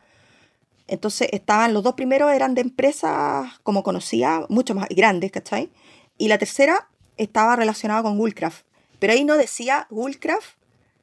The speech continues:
eh, sale a, o ingresa al mercado Perú a través de Linio, sino que decía emprendedora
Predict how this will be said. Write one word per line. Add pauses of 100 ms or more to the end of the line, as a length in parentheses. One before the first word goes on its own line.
eh,
sale
a,
o
ingresa
al
mercado
Perú
a
través
de
Linio, (480)
sino
que
decía
emprendedora